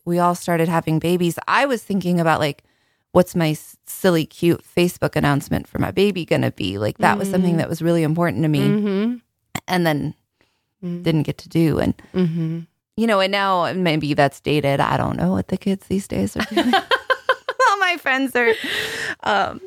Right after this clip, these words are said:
Speaker 1: you know, almost done having
Speaker 2: Right,
Speaker 1: babies.
Speaker 2: right.
Speaker 1: But, or don't have time to make, s-, you know, <laughs> cute, silly
Speaker 2: Right.
Speaker 1: announcements. So, you know, yeah, I think that there's been a shift in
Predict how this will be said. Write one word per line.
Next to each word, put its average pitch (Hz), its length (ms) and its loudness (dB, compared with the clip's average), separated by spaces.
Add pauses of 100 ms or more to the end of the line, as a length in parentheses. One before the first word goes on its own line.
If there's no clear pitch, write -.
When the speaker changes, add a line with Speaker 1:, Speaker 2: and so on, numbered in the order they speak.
(120)
Speaker 1:
you 339 100 2
know, 202 260 2
almost 214 320 2
done 165 180 2
having 175 200 0
Speaker 2:
Right, 208 280 2
Speaker 1:
babies. 170 200 -6
Speaker 2:
right. 214 280 4 (300)
Speaker 1:
But, 190 540 0 (840)
or 165 440 2 (160)
don't 208 140 4
have 180 140 -2
time 160 440 0
to 147 260 -4 (180)
make, - 320 -4
s-, - 180 -10 (160)
you - 60 0
know, - 120 -4 (240)
<laughs> - 380 -12
cute, 208 300 2
silly 185 260 -2
Speaker 2:
Right. 180 100 2
Speaker 1:
announcements. 175 520 -2 (140)
So, 269 240 -2
you 247 140 0
know, 240 240 0 (1040)
yeah, 233 360 0
I 208 100 -2
think 233 240 -2
that 208 140 -2
there's 190 260 -2
been 185 220 2
a 170 60 -2
shift - 400 0
in 160 320 0